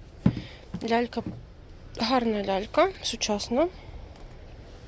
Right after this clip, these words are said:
І ще, а, ми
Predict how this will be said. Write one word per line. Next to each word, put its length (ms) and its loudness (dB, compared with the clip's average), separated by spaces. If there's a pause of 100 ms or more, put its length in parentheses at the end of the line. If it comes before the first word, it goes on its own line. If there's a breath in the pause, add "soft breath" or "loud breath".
(3000 loud breath)
І 120 6
ще, 400 8
а, 140 8
ми 140 4